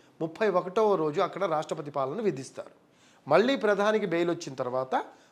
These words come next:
ఒకవేళ ప్రభుత్వం స్థిరంగా ఉంటే ఓకే, లేకపోతే మద్దతు ఉంటే ఓకే, లేకపోతే మళ్ళీ అక్కడ, ఆ, అంటే, ఆ, లేకపోతే నెక్స్ట్ ఏంటంటే ఎలక్షన్స్కి వెళ్తారు కాబట్టి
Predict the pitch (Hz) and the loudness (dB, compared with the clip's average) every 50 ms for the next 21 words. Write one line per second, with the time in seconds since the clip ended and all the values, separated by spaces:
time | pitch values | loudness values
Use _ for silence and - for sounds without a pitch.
0 | _ - 139 147 147 185 185 208 233 233 185 - - - - 156 160 165 196 - | _ -2 -2 0 2 4 6 6 6 6 4 2 0 -4 0 0 2 2 0 2
1 | - 247 220 226 - 196 180 190 196 208 208 202 185 175 - 202 175 135 147 175 | 2 2 2 2 2 2 4 4 6 6 6 6 6 4 2 0 0 0 0 -2
2 | 170 - - 202 - - - 165 160 175 170 196 180 196 208 214 214 285 320 262 | -2 -4 -8 -10 -10 -8 -4 0 0 0 0 0 -2 0 0 0 2 2 2 2
3 | 262 - - - _ _ _ _ - - _ _ _ _ - 143 160 156 180 226 | 2 -2 -12 -16 _ _ _ _ -20 -20 _ _ _ _ 0 0 2 4 4 2
4 | 220 226 214 185 233 226 185 175 175 - - 113 - - - 135 143 175 196 202 | 2 2 2 4 4 4 4 4 2 0 -2 -8 -8 -10 -6 0 2 2 2 2
5 | 226 190 220 214 208 277 330 415 - - - - - - - - - _ - 175 | 2 2 0 0 0 0 -2 -4 -6 -16 -20 -20 -20 -20 -20 -20 -10 _ 2 4
6 | 190 208 208 202 185 185 - 196 233 294 403 - - - - - - - - - | 4 6 6 4 4 4 2 0 0 0 -2 -4 -14 -20 -20 -20 -20 -20 -20 -20
7 | _ - - 160 156 156 156 151 151 147 147 143 135 131 - 135 139 143 - 160 | _ -4 2 4 4 6 6 6 6 6 6 4 2 0 0 0 0 0 0 0
8 | 185 185 - - - 165 170 165 156 165 196 214 208 196 220 220 220 254 220 202 | 2 2 0 0 0 0 2 4 6 6 4 4 4 2 0 2 2 2 2 2
9 | 196 190 196 - 233 220 214 208 202 196 202 180 185 185 - 208 185 - - 175 | 2 0 0 2 2 2 4 2 2 2 2 0 0 -2 -2 -4 -4 -2 -2 -2
10 | 156 139 156 143 139 135 135 127 131 135 - 208 240 320 - | 0 0 0 -2 0 0 -2 -2 -4 -4 -4 -4 -4 -6 -6